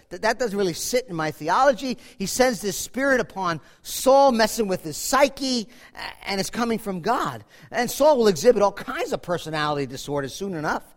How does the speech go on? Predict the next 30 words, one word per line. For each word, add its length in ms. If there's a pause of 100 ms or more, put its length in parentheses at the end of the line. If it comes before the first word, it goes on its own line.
(240)
He's 120
done 200
some 180
already. 360
Paranoia, 640
mistrust, 680 (260)
anxiety. 760
I 40
mean, 180
Samuel's 580
afraid 320
of 120
the 60
guy. 280 (560)
"He's 120
gonna 140
kill 220
me 80
if 80
I 80
go 120
through 180
the 40
land." 420 (1400)
Read 240
the 60
book 180
of 100
Job. 400 (1200)
<laughs> 120